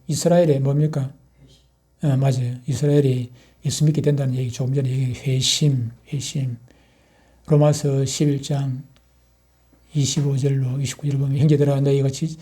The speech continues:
스스로 지었다 하면서 이 신비를 너희가 모르기를 내가 원하지 아니하노니." 이것도, 어, 이게 왜 이-, 이런 말을 씁니까? "너희가 모르기를 내가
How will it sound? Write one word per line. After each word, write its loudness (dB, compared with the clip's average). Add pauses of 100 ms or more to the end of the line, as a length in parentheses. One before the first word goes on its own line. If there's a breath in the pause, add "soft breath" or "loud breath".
(200 loud breath)
스스로 0
지었다 0
하면서 -2
이 2
신비를 4
너희가 2
모르기를 0
내가 -2
원하지 -4
아니하노니." -4 (220 soft breath)
이것도, 4 (380 loud breath)
어, 0
이게 6 (160)
왜 6
이-, 2
이런 4
말을 2
씁니까? -2 (360 soft breath)
"너희가 6
모르기를 4 (200)
내가 2